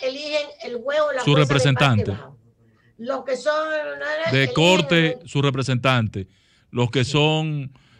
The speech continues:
Speaker 2: eh, sí, cada tribunal, es co-, cada nivel.
Speaker 1: Y ahí también la política juega su papel, Ángel.
Speaker 2: Eh,
Speaker 1: Dime la
Speaker 2: no,
Speaker 1: ver-,
Speaker 2: no,
Speaker 1: dime la
Speaker 2: doña,
Speaker 1: verdad.
Speaker 2: no, no.
Speaker 1: Y
Speaker 2: Hay
Speaker 1: solamente la
Speaker 2: política,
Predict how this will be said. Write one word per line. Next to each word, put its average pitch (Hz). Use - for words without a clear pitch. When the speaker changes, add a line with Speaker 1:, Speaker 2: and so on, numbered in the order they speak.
Speaker 2:
eh, 120
sí, 135
cada 147
tribunal, 143
es -
co-, 139
cada 139
nivel. 139
Speaker 1:
Y 302
ahí 320
también 381
la 359
política 330
juega 330
su -
papel, 320
Ángel. 330
Speaker 2:
Eh, 160
Speaker 1:
Dime 156
la 160
Speaker 2:
no, 208
Speaker 1:
ver-, 208
Speaker 2:
no, 196
Speaker 1:
dime -
la -
Speaker 2:
doña, 143
Speaker 1:
verdad. 233
Speaker 2:
no, 185
no. 165
Speaker 1:
Y -
Speaker 2:
Hay 226
Speaker 1:
solamente -
la 339
Speaker 2:
política, 208